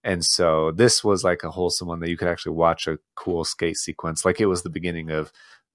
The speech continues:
turning on Tony Hawk's Pro Skater or something like that. It was that kind of cool,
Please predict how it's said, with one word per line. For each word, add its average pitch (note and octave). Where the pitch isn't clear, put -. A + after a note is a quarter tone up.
turning F2+
on E2
Tony D#2+
Hawk's D#2
Pro D#2+
Skater D#2
or D#2
something -
like -
that. -
It G2+
was F#2
that -
kind -
of -
cool, E2